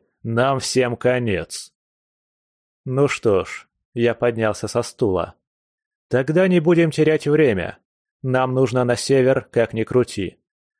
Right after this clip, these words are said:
Последний храм где-то там, скрыт под толщей вечных льдов. Хотим мы этого или нет,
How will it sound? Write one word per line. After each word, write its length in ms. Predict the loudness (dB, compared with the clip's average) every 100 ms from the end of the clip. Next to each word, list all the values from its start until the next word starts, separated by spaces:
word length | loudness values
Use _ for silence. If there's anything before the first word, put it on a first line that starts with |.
| _
Последний 580 | -6 -4 0 2 2 -2
храм 340 | 0 0 2
где-то 300 | 0 0 0
там, 480 | 0 2 2 -2 -8
скрыт 400 | -16 -2 0 0
под 220 | -2 -4 0
толщей 440 | 0 0 0 2
вечных 440 | 2 0 -4 -4
льдов. 520 | 0 0 2 0 -2 -14 _ _ _ _ -6
Хотим 520 | -2 -2 0 0 2
мы 140 | 2
этого 460 | 2 2 0 2 4
или 240 | 4 2
нет, 400 | 0 0 0 -4